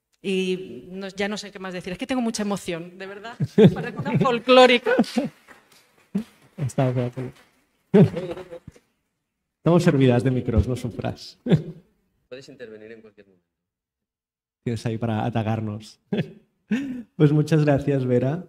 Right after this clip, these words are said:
Speaker 2: Gracias por esta presentación. Así que tú también tienes que vender el libro, o sea que <laughs> eso está bien. Bueno, venderlo no, porque, pues,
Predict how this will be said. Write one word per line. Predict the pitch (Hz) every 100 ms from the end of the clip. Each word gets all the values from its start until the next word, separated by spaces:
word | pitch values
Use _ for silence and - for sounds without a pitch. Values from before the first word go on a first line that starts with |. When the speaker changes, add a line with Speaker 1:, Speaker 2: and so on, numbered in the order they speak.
| _
Speaker 2:
Gracias | 139 117 131 -
por | 123
esta | 120 - 117 110 107 104 104 104 107 - _ _
presentación. | - - 110 104 - 110 120
Así | 123 - 117 110 107 104 104 107 _ _ _ _ _ _ _ _ _ -
que |
tú | 120 120
también | 131 123
tienes | 131 -
que | 123
vender | 117 117
el | 117
libro, | 117 120 143
o |
sea | 131 113 110
que | 107 104 107 - 156 -
<laughs> | 254 156 - -
eso | 196 202 190
está | 147 147 151
bien. | 143 160 196 - _ - _ -
Bueno, | 147
venderlo | 151 143 151 156
no, | 156 190 254 -
porque, | 147 127 120 117 110 107 107
pues, | 110 - -